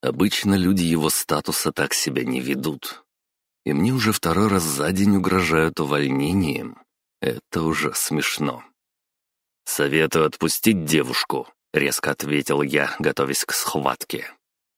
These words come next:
"Девушке нужна помощь, и я не могу оставаться безучастным. Мало ли, что ее кавалеру взбредет в голову в таком состоянии". Почему я подумал о схватке?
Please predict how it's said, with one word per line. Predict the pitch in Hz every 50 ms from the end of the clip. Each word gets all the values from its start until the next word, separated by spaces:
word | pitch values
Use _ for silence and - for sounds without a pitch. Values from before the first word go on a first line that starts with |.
| _ _
"Девушке | - 73 71 64 64 - - - - 69
нужна | 67 65 67 67 71 65 62 - _
помощь, | - 73 71 65 69 76 - - - -
и | -
я | 73 65 69 62 58
не | 67 73
могу | 69 80 87 76 73 64
оставаться | 67 - - - 76 71 65 65 - - - - 78
безучастным. | 71 76 67 73 78 - - - 62 - - - - 71 64 57 - - _ _ _ _ _ _
Мало | - 78 82 101 117 104
ли, | 78 67 65
что | - - - - 80
ее | 73 71 69 71 69
кавалеру | - - 76 73 71 73 71 65 65 67
взбредет | 67 71 71 69 73 73 69 71 71 - -
в | 95 110
голову | - 80 85 104 110 90 69 65 62 55
в | - - -
таком | - 95 - - - - 65
состоянии". | - - - - - - - 85 82 80 92 104 95 82 73 64 - - - - - _ _ _ _ _ _ _ _
Почему | - 69 69 - - 69 71 80
я | 80 76 73
подумал | - 73 69 67 76 76 76 60
о | 62 -
схватке? | - - - - 71 69 67 73 87 - - - - - - -